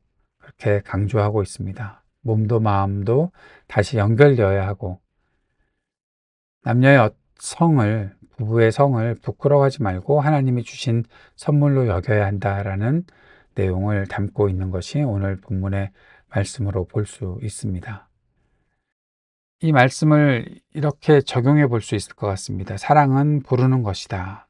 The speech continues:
사랑은 가만히 기다리는 것이 아니라 부르는 것이다. 신랑이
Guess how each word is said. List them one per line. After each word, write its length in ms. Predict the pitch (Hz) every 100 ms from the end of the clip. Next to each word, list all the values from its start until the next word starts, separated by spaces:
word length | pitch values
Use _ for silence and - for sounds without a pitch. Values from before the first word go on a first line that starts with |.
| _
사랑은 440 | - 120 117 110
가만히 440 | 98 - - 131 135
기다리는 460 | 127 127 127 131
것이 240 | 127 110 -
아니라 440 | 104 98 117 156 - _ _ _ -
부르는 360 | 113 117 110
것이다. 560 | 98 95 - 95 104 _ _ _ _ _ _ _ _ _ _ _ _ _
신랑이 800 | - 135 123 120 117 117 113